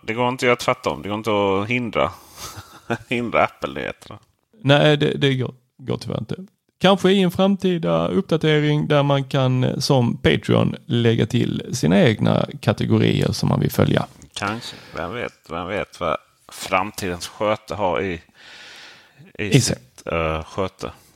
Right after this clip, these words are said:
Speaker 1: Eh, v-, var det inte så lite, eh, pratade, va-, hur, hur, varför pratade du om Circle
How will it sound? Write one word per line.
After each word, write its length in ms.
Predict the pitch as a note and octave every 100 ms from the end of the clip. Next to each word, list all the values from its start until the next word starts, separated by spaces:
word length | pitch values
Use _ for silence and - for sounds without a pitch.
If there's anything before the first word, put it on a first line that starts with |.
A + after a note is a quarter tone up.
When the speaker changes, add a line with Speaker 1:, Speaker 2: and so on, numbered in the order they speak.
| -
Speaker 1:
Eh, 60 | F#2+ D2 C#2+ _ D3+ - - - - - - - - _ _ _ -
v-, 320 | B2 C3 C#3 E3
var 120 | D#3
det 60 |
inte 120 | C#3 -
så 120 | C3
lite, 340 | A2 - F#2
eh, 240 | F#2 E2+ A#1+ - - - _ _ _
pratade, 460 | - C3 A2+ A2+ E2+
va-, 420 | B2+ C#3+ C3 B2
hur, 440 | D3 D#3+ D3+ D3 D#3
hur, 200 | E3 F3+ -
varför 320 | F3 F#3 F3
pratade 340 | - E3 B2
du 40 | A2+
om 60 |
Circle 380 | - A2 A2+